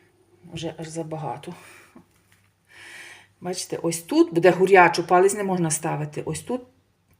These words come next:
тепле, тепле, тепле, тепле. Ой, тут вже теп-, тут вже гуряче, вже все. Центр гурячий, але він зараз ще з одну хвилинку буде холодний. Він буде холодний.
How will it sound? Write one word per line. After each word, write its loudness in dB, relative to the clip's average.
тепле, -10
тепле, -14
тепле, -16
тепле. -16
Ой, -2
тут -10
вже 2
теп-, 0
тут -2
вже 0
гуряче, -2
вже -4
все. -6
Центр 0
гурячий, 4
але -6
він -6
зараз 0
ще -4
з -8
одну -10
хвилинку 0
буде -2
холодний. -8
Він -14
буде -6
холодний. -6